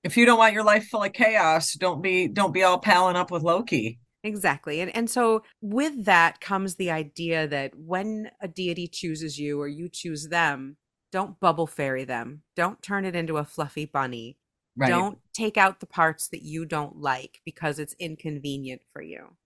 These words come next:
Speaker 1: Right.
Speaker 2: A lot of these deities are prickly. They have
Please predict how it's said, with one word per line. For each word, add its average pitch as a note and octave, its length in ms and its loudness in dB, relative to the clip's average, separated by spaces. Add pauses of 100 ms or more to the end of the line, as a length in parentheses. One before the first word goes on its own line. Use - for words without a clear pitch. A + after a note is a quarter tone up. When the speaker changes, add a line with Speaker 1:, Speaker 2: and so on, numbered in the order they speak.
(220)
Speaker 1:
Right. C#3+ 320 2 (320)
Speaker 2:
A F#3 60 -2
lot F3 320 6
of G#3+ 120 -4
these F#3+ 260 -2
deities E3+ 560 -6
are E3 260 -4
prickly. - 640 -14 (320)
They D#3+ 200 -4
have E3 460 -4